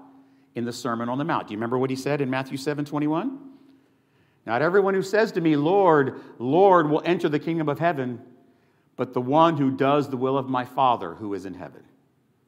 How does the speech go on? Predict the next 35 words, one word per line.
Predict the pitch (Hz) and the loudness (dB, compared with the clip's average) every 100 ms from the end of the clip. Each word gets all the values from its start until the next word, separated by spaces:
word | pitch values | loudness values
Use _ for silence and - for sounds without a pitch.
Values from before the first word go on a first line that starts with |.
| _ | _
That's | 156 165 | 0 2
who | - | 0
you | 156 147 | -2 -4
are. | 196 - - _ _ _ _ _ _ _ _ _ _ _ - - - | -6 -12 -20 _ _ _ _ _ _ _ _ _ _ _ -20 -20 -6
These | 160 254 | 0 2
are | 262 208 | 6 4
people | - 202 208 | 2 -4 0
who | 190 139 | 2 0
say | - 185 202 247 | -2 0 2 2
they | 220 | 0
follow | 220 190 196 214 | 2 2 2 0
Jesus. | 135 120 143 - - - _ _ _ | -2 -4 -6 -12 -20 -20 _ _ _
They | - 135 | -4 0
know | 135 170 | 4 4
and | 185 151 | 4 0
use | 131 117 | 0 2
all | 127 190 233 208 160 143 | 4 6 8 8 8 6
the | 123 | 0
church | - 123 110 | -2 -4 -4
phrases, | - 226 269 277 151 165 | -8 -4 0 0 0 -2
but | 135 139 135 | -2 -6 -4
they | 135 | -4
aren't | 110 107 | -4 -8
saved. | - 95 - _ _ _ _ _ _ _ _ _ _ _ _ _ _ _ _ _ | -12 -14 -16 _ _ _ _ _ _ _ _ _ _ _ _ _ _ _ _ _
Their | 120 120 | -6 -4
faith | 131 117 101 | -2 -4 -6
is | - | -14
listless | 85 135 - 240 277 - - _ _ _ _ _ _ _ _ _ | -10 -10 -8 -8 -10 -12 -20 _ _ _ _ _ _ _ _ _
and | 101 87 | -20 -6
dead. | 135 110 - | -4 -4 -6
It | - - - _ _ _ _ _ _ _ _ _ _ - | -20 -20 -20 _ _ _ _ _ _ _ _ _ _ 0
doesn't | 233 233 | 0 2
even | 240 208 | 0 0
inspire | - - 220 233 214 | -2 4 8 8 8
them | 214 214 | 4 0